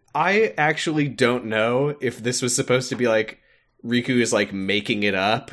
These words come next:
and he's just, like, being a dick, or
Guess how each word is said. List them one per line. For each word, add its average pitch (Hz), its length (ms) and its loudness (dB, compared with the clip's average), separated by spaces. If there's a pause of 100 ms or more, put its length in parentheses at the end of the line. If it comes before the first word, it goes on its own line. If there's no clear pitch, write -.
(100)
and 98 180 -4
he's 104 140 -6
just, 101 260 -4
like, 101 220 -2
being 98 260 -4
a 90 40 -2
dick, 90 500 -4 (120)
or 107 300 2